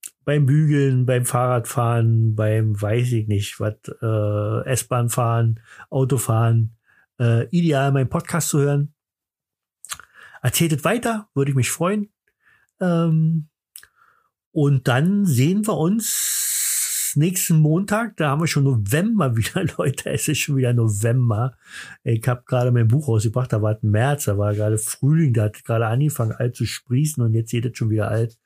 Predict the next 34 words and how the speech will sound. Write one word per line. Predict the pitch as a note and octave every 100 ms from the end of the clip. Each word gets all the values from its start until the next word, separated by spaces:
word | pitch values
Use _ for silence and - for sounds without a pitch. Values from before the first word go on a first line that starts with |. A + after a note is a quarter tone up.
| _ - _ _ -
den | G#2 F#2
Bach | B2 -
runter, | A2+ G#2+ G#2
wollte | G#2 G#2
ich |
<laughs> | -
beinahe | G3 D3
sagen. | D3+ B2 B2 B2 - - -
Ich | -
meine, | A#2 A#2 A#2
ich | A2+
persönlich, | A#2+ A2+ B2 B2 - _ - -
wie | B2+
gesagt, | A#2+ A2+
find | C3 A#2+
den | A2+
Herbst | A#2 B2 -
schön, | - B2+ C#3
find | C#3 B2 A2+
auch | A2
den | B2 G#2
Winter, | B2 D3+ D#3
solange | A#2 A2 G#2+
wie |
es | G#2
nicht | G2+
schneit, | - A#2 D3 D3+ _ _ _ - _ -
äh, | D3+ C#3
ganz | C3+ -
angenehm. | C#3+ C#3+ C#3 C3+ C3 C3
Freue | - A2
mich | A2 G#2+
auf | G2
Weihnachten. | A2+ D#3+ D3+ - C3 B2 B2